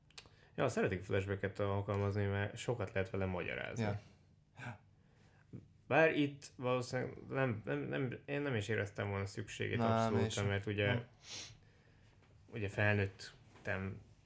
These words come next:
Speaker 1: veszíti el a hallását végül is.
Speaker 2: Ja, ezen gondolkodtam még, hogy, hogyha, tehát ugye ő tud beszélni. Azok a süketek, akik nem tudnak beszélni, azok gyerekkorukba vesztették el, és ugye nem hallják magukat, ezért nem is tudnak beszélni?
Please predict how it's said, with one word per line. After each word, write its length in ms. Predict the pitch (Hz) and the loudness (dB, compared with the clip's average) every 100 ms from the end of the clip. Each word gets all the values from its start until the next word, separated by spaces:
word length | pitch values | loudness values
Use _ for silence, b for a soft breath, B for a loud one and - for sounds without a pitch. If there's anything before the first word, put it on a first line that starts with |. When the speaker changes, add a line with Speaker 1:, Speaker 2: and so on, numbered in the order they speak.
| _ - - | _ -20 -14
Speaker 1:
veszíti 600 | 113 101 - 98 104 101 | -10 -8 -6 -6 -4 -2
el 180 | 95 95 | 0 0
a 80 | |
hallását 720 | 92 95 92 92 98 104 95 - | 0 0 2 0 0 -2 -4 -4
végül 280 | 98 98 98 | -6 -4 -4
is. 260 | 110 - - - - | -4 -8 -20 -20 2
Speaker 2:
Ja, 100 | 139 | 6
ezen 160 | 123 | 6
gondolkodtam 580 | 110 101 92 104 - 107 | 6 4 2 0 -2 -2
még, 180 | 98 98 | 0 -2
hogy, 180 | 110 98 - - _ | -4 -6 -12 -20 _
hogyha, 600 | 90 101 - 101 98 95 - - - _ | -6 -4 0 2 4 2 -2 -10 -20 _
tehát 160 | - 110 | -10 -4
ugye 160 | 110 | 2
ő 80 | 113 | 4
tud 180 | 117 117 | 4 2
beszélni. 600 | 101 95 - 95 90 92 - b b b b | 2 0 0 -2 -2 -4 -8 b b b b
Azok 340 | - 98 107 117 | -6 -2 0 2
a 300 | 120 120 - - - - | 2 2 -2 -12 -20 -14
süketek, 460 | - 101 113 123 | -8 -4 -2 -2
akik 220 | 120 104 | -2 -2
nem 180 | 95 90 | -2 -4
tudnak 240 | 104 113 110 | 0 0 2
beszélni, 320 | 117 135 131 | 0 0 -2
azok 140 | 123 | -2
gyerekkorukba 720 | 98 90 98 - 107 117 120 | 0 -2 -4 -2 -2 2 2
vesztették 640 | 117 120 135 135 160 135 - | 4 2 -2 -4 -2 -2 -2
el, 100 | 98 | -2
és 140 | 98 | 0
ugye 100 | 101 | 0
nem 160 | 98 98 | 0 2
hallják 400 | 104 95 98 98 | 2 4 2 0
magukat, 340 | 98 101 101 | -2 -2 -2
ezért 180 | 101 104 | 0 0
nem 120 | 101 | 2
is 160 | 107 - | 0 -2
tudnak 340 | 107 107 107 | -2 0 0
beszélni? 500 | 92 98 127 120 98 | -2 -2 0 0 -2